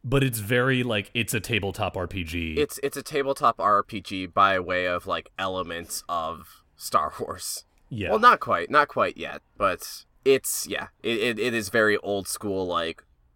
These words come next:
Speaker 2: whatever you, whatever you think of when you think eighties high fantasy.
Speaker 1: Slay the
Speaker 2: Um,
Speaker 1: dragon and stop the Dark Wizard.
Speaker 2: Yeah,
Speaker 1: Um,
Speaker 2: basically. That is,
Speaker 1: and you
Speaker 2: that
Speaker 1: pick,
Speaker 2: is the
Speaker 1: you know,
Speaker 2: first Final Fantasy.
Speaker 1: there's not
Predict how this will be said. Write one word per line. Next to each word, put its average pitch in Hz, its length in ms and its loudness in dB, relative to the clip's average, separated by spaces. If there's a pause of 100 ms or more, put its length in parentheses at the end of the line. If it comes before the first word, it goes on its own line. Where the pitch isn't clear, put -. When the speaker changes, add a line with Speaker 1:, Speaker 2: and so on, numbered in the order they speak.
(120)
Speaker 2:
whatever 117 380 2
you, 110 280 -4 (100)
whatever 110 380 4
you 98 140 -2
think 95 260 -4
of 98 200 4
when 98 100 -2
you 90 80 -4
think 98 260 -6
eighties 92 380 -4
high 90 220 4
fantasy. 92 680 -4 (420)
Speaker 1:
Slay 196 320 2
the 202 80 4
Speaker 2:
Um, 127 80 0
Speaker 1:
dragon 185 340 2
and 107 160 0
stop 147 360 0
the 131 60 2
Dark 156 280 2
Wizard. 214 640 2 (280)
Speaker 2:
Yeah, 107 220 4
Speaker 1:
Um, 107 80 2
Speaker 2:
basically. 98 500 0
That 107 240 6
is, 127 60 6
Speaker 1:
and 120 100 4
you 120 80 4
Speaker 2:
that 104 140 8
Speaker 1:
pick, 110 140 10
Speaker 2:
is - 40 -8
the 98 140 2
Speaker 1:
you 110 80 4
know, 101 80 4
Speaker 2:
first - 160 0
Final 78 240 0
Fantasy. 73 340 -6
Speaker 1:
there's 113 240 2
not 107 460 -2